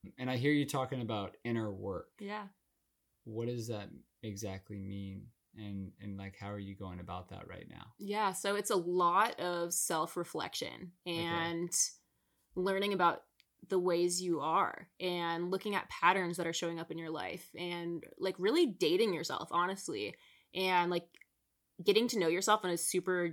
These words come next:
Speaker 2: deep, intimate level, because a lot of times, like, we're, I mean, we're obviously around ourselves a hundred percent of the time, but how often are we actually, like, connecting with ourselves?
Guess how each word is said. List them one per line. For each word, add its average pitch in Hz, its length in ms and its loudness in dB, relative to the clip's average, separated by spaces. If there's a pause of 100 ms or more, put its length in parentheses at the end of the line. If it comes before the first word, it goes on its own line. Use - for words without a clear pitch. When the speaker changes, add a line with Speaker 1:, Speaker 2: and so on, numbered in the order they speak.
(140)
Speaker 2:
deep, 175 260 -4
intimate 170 420 -4
level, 101 280 -4
because 180 540 0
a - 60 2
lot 196 180 8
of 254 60 -2
times, 175 340 4
like, 160 260 -2 (180)
we're, 185 320 -2
I 190 80 2
mean, 190 160 4
we're 180 80 4
obviously 185 300 4
around 160 320 2
ourselves - 480 -4
a 170 60 0
hundred 170 220 -4
percent 156 240 -4
of - 60 -10
the - 60 -14
time, 170 400 2 (460)
but 185 300 6 (120)
how 190 380 8
often 170 380 4
are 185 100 2
we 165 100 2
actually, 160 340 2
like, 147 300 -4 (1500)
connecting 196 400 0
with 202 120 -2
ourselves? - 580 -6